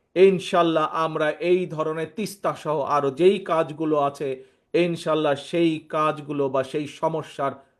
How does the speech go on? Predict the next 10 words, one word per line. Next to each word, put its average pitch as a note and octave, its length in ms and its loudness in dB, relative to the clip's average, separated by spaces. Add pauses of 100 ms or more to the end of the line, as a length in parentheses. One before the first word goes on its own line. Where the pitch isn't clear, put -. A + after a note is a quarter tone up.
সমাধান D#3+ 760 0
করার C#3+ 360 0 (120)
আমরা B2 400 -6
সুযোগ B2 580 -8
পাবো A2 300 -6
ইনশাল্লাহ। G#2 1080 -8 (800)
প্রিয় C#3+ 220 -2
ভাই D#3 260 2
বোনেরা, F#3+ 540 0 (1800)
ইনশাল্লাহ F3 920 0